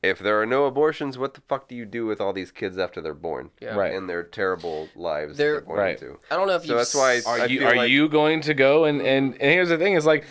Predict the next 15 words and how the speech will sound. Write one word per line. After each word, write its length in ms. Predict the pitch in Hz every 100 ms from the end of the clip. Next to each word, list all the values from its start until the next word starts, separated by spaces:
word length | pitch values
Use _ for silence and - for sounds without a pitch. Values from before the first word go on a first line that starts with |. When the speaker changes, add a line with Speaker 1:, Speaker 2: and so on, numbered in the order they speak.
| - -
Speaker 3:
the 120 | 139 156
kid 300 | 190 208 143
has 340 | 131 160 180
to 40 | 147
be 120 | 135
put 200 | 131 143
up 140 | 139
for 160 | - 127
adoption 560 | 107 110 151 - 120 120
for 120 | 110
someone 300 | - 120 117
to 200 | 120 107
adopt, 380 | 92 90 131 -
but, 160 | 135
like, 320 | 131 135 117